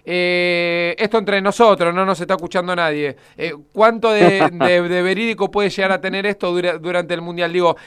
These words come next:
Speaker 1: ¿era, era más por, para, para asustar? O, no, no, no te digo que va a ser libre albedrío durante el Mundial, pero, eh, va a haber sus flexibilizaciones.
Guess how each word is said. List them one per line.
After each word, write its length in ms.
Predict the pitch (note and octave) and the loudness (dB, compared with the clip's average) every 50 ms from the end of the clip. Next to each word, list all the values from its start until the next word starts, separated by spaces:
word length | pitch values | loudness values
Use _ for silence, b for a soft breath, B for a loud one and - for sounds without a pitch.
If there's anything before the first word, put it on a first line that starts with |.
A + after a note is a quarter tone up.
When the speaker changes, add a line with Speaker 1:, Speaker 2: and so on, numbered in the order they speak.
| B B B B | B B B B
Speaker 1:
¿era, 300 | - G#3+ A3 A3+ A3+ - | 0 4 6 6 6 6
era 320 | G#3 G#3+ G#3+ A3 A3+ A3 | 4 4 6 8 6 8
más 140 | A3 A#3+ A#3 | 8 6 6
por, 420 | - - G#3+ G3+ F#3+ F#3+ C3+ D#3 - | 6 6 6 6 6 4 0 -2 -2
para, 500 | - F#3+ F3+ E3+ F3 E3+ E3 E3 D#3+ D#3+ | 2 4 4 6 6 6 6 6 6 6
para 220 | E3 D#3+ D#3+ E3+ | 4 4 4 4
asustar? 720 | D#3+ - - F3 D#3 - - A3+ A#3 C4 C#4+ D4 D4+ D4+ b b b b b b b b b b b - | 2 2 -2 -6 -8 -2 4 8 8 10 10 8 6 2 b b b b b b b b b b b -6
O, 600 | F#3+ F#3 F3+ F3+ F3 F3 F3 E3+ E3 E3 E3+ D#3+ | 0 2 4 6 6 6 6 6 4 4 2 0
no, 240 | F#3 G#3+ B3 A#3+ A#3 | 2 4 4 4 4
no, 220 | A#3 B3 B3 B3 | 6 4 4 4
no 180 | A3+ A#3+ A#3+ - | 4 2 0 0
te 80 | C4 | 2
digo 240 | C#4 C#4+ B3+ G#3+ D#3 | 2 4 4 2 2
que 80 | F#3 F#3+ | 2 2
va 100 | G3 G3 | 4 4
a 40 | F#3 | 4
ser 360 | - A3 A3+ A#3 A#3 A3 A#3+ A#3+ | 2 2 2 2 2 0 -2 -4
libre 200 | F3+ G3 G#3 G#3 | -2 2 4 4
albedrío 460 | G3 G3 G3+ G3+ G#3 A3+ A#3+ A#3 A3+ | 4 4 2 0 0 0 4 4 6
durante 300 | G#3+ G3+ G#3 G#3+ F3+ G#3+ | 6 6 4 2 2 0
el 60 | G3+ | -2
Mundial, 380 | G3+ G#3 G#3+ A3 A#3+ B3+ C4 F#3+ | -2 -2 0 4 4 4 4 4
pero, 420 | - A3 A3+ A3 B3+ C4 C4 C4 b b b b b b b - | 2 2 4 8 8 8 8 6 b b b b b b b -4
eh, 220 | D3+ D#3 D#3+ E3 | -2 0 0 2
va 140 | D#3 F3 F#3+ | 2 4 4
a 20 | |
haber 160 | G3 G3+ F#3 | 4 4 0
sus 180 | F3+ - F#3 - | -2 -6 -8 -6
flexibilizaciones. 1120 | F3+ E3 D#3 D3 - E3+ E3+ E3+ E3+ D#3+ D#3 D#3+ D#3 E3+ D#3 D3 C#3+ C3+ C3 A#2+ - - | -6 -6 -8 -6 -6 -6 -6 -4 -6 -4 -6 -6 -4 -2 -2 -2 -2 -4 -6 -8 -10 -14